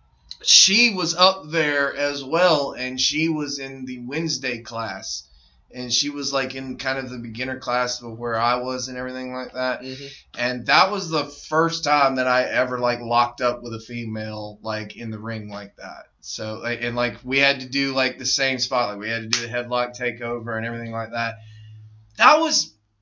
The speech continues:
Speaker 1: that was weird because I'm just like, I would never do this to a woman, and, like, you know, and, like, and, like, she was like,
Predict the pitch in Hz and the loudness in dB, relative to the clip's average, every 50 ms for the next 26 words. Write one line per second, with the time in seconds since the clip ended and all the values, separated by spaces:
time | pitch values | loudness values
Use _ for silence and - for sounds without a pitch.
0 | _ _ _ _ _ _ _ _ _ _ 233 254 277 277 220 220 220 220 247 269 | _ _ _ _ _ _ _ _ _ _ 4 6 6 6 6 2 0 0 2 6
1 | 294 294 294 277 - 202 240 214 190 226 220 202 214 214 208 202 202 185 - 190 | 8 10 10 8 8 6 2 0 2 2 4 4 4 4 4 2 2 2 4 4
2 | 175 - - 127 139 143 139 127 131 131 139 143 135 135 135 127 127 131 131 127 | 2 2 6 6 8 8 6 4 2 2 4 4 4 2 0 -2 0 0 0 0
3 | 117 113 110 - - - 131 120 117 113 113 110 104 107 117 110 107 110 113 113 | 0 -2 -2 -2 -2 -4 -6 -8 -6 -6 -6 -6 -6 -6 -8 -8 -6 -6 -4 -4
4 | 113 107 101 101 101 101 95 95 - 110 110 110 113 110 107 110 110 107 110 107 | -4 -4 -4 -4 -6 -6 -8 -8 -6 -6 -4 -2 -2 -2 0 0 -2 -2 -4 -6
5 | - - - - - _ _ _ _ _ _ _ _ _ _ _ 139 135 131 131 | -10 -14 -16 -18 -18 _ _ _ _ _ _ _ _ _ _ _ -10 -6 -4 -4
6 | 135 131 127 127 127 127 139 143 135 139 135 - 135 131 139 139 135 139 139 131 | -2 0 0 -2 0 0 0 2 4 6 4 4 4 2 2 4 4 4 4 4
7 | - - 151 147 143 127 143 139 127 - | 4 2 2 2 2 4 4 4 4 2